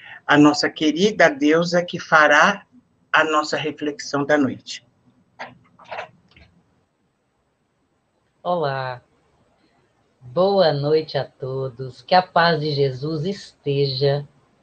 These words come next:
Speaker 2: e permaneça entre nós. Estão todos bem? Bem acomodados aí?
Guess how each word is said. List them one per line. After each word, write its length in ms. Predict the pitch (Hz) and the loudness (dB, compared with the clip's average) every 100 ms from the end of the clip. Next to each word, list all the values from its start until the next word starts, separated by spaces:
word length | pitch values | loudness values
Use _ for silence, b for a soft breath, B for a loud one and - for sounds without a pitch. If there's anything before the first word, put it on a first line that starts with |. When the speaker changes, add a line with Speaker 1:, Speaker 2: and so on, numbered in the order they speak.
| _ | _
Speaker 2:
e 220 | 208 220 _ _ | -6 -6 _ _
permaneça 1300 | 202 233 233 202 156 139 135 143 143 - - 147 147 - _ _ _ _ _ | 8 8 8 4 0 0 2 0 0 -6 -2 0 -2 -10 _ _ _ _ _
entre 400 | 180 180 175 - | 0 0 0 -2
nós. 1040 | 143 120 113 - - - - - - _ _ _ _ _ _ _ _ _ _ _ | -2 -2 -6 -10 -20 -20 -20 -20 -20 _ _ _ _ _ _ _ _ _ _ _
Estão 340 | - - 233 233 | -20 4 4 8
todos 340 | 214 202 180 | 6 6 2
bem? 480 | 151 175 208 262 302 _ _ _ _ _ _ _ _ - | 0 2 2 0 -6 _ _ _ _ _ _ _ _ -4
Bem 240 | 175 185 | 0 2
acomodados 1200 | 175 - 156 143 131 123 151 185 185 170 143 135 | 0 -4 -2 0 0 -2 -2 2 4 2 0 -2
aí? 760 | 127 127 151 185 196 190 180 | -2 0 -2 0 0 0 -2